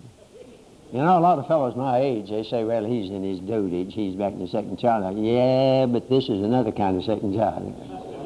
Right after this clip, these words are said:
He's in it. And he's got me under conviction. <laughs> Because I figured that if he's like that and only been a Christian three years,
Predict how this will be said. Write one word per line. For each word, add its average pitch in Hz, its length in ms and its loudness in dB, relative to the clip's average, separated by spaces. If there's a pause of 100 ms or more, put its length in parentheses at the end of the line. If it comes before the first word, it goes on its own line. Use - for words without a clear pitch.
(320)
He's 202 260 6
in 220 200 4
it. 175 160 2 (760)
And 131 80 0
he's 240 220 4
got 196 240 2
me 277 180 -2
under 147 240 -4
conviction. 127 580 -8 (360)
<laughs> - 760 -4 (2250)
Because 233 880 4 (500)
I 269 440 2
figured 247 400 2 (520)
that 214 160 6
if 202 140 2
he's 269 240 0
like 247 380 2
that 240 320 4
and 202 200 -4
only 254 220 2
been 226 180 2
a 214 80 0
Christian 214 480 -2
three 233 260 0
years, 240 500 0